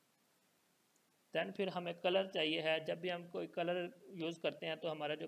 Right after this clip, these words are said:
कलर होता है वो बेसिक तीन कलर्स पे डिपेंड कर रहा होता है, रेड, ग्रीन और ब्लू पे। रेड, ग्रीन और ब्लू की वैल्यू हमें चाहिए होती है, जो कि मैक्सिमम वैल्यू जो होती है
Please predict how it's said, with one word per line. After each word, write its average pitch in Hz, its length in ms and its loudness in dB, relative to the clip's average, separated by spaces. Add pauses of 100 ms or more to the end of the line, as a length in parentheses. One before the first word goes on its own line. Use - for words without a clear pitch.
कलर 175 200 0
होता 175 260 0
है 170 160 4 (520)
वो 170 100 0 (600)
बेसिक 175 420 -4
तीन 185 180 0
कलर्स 151 280 2
पे 156 120 -4
डिपेंड 135 260 -2
कर 143 140 -2
रहा 139 80 -2
होता 139 200 -2
है, 143 80 0
रेड, 156 300 4
ग्रीन 170 300 2 (100)
और 160 120 0
ब्लू 147 260 2
पे। 135 140 0 (440)
रेड, 170 200 0
ग्रीन 170 220 0
और 165 180 -2
ब्लू 165 220 -2
की 170 120 -4
वैल्यू 160 240 2
हमें 160 180 -4
चाहिए 156 240 -2
होती 160 260 -2
है, 165 120 2
जो 156 180 -4
कि 165 160 -4
मैक्सिमम 170 520 -6
वैल्यू 156 280 0
जो 156 120 0
होती 147 260 -4
है 156 160 0